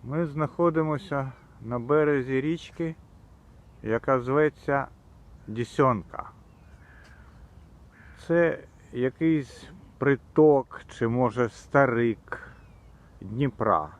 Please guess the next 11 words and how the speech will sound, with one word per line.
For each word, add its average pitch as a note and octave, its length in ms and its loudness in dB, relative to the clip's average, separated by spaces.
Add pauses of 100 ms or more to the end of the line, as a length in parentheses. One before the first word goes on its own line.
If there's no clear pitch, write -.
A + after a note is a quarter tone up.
(400)
але C3 260 2
дуже A#2+ 480 4
давній F2 480 0
старик, C3+ 540 -2 (880)
бо A2 340 4 (120)
ще B2 420 -2
за A#2 180 -2
часів A#2 480 -4
великих A2+ 540 2
київських A2 600 -4
князів C#3 600 -4